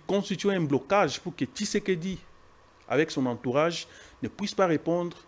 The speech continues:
aux plus gros problèmes qui rongent la société congolaise. La, le régime de Tshisekedi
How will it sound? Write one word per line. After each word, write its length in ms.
aux 100
plus 300
gros 240
problèmes 480
qui 160
rongent 320
la 100
société 440
congolaise. 560
La, 300
le 140
régime 460
de 80
Tshisekedi 720